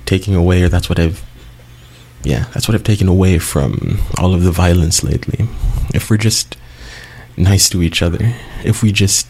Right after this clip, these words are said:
use our words to be decent human beings, we could theoretically make the world a better place. You know? Maybe not to the scale that we hope to change the world or that kind of thing, but yeah, at least in our little corner of the world,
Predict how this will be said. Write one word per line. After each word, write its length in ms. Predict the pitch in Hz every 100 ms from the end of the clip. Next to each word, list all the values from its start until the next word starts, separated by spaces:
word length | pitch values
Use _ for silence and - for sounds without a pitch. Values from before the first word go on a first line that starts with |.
| -
use 340 | 104 101 104
our 240 | 82 98 95
words 540 | 90 85 76 117 - - - - -
to 80 | -
be 140 | 98 90
decent 500 | 85 104 - 101 95
human 340 | 104 98 87
beings, 760 | 85 85 73 69 78 117 - - - - - - - - -
we 140 | 101
could 180 | - 101
theoretically 600 | - 98 98 98 - 95
make 240 | 92 87
the 80 | -
world 280 | 90 92 90
a 40 |
better 260 | 80 - 65
place. 580 | - - - - - - -
You 60 | -
know? 60 | - - - - - - -
Maybe 220 | 107 104
not 240 | 104 95
to 80 | 104
the 80 | 95
scale 340 | - 92 92
that 120 | 92 -
we 140 | 92
hope 260 | 85 92 - - _ - - -
to 340 | - 98 82 - -
change 580 | - - 95 92 90 - - -
the 120 | 101
world 420 | 90 98 92 90 65
or 160 | 80 - - - - - - - -
that 180 | 67 -
kind 220 | 78 76
of 60 |
thing, 380 | 82 78 76 92
but 260 | - 76 -
yeah, 160 | 87
at 80 | 87
least 280 | 107 107 -
in 80 | 87
our 180 | 95 92
little 220 | 95 95
corner 340 | - 101 101
of 120 | 85
the 80 | 87
world, 340 | 78 78 78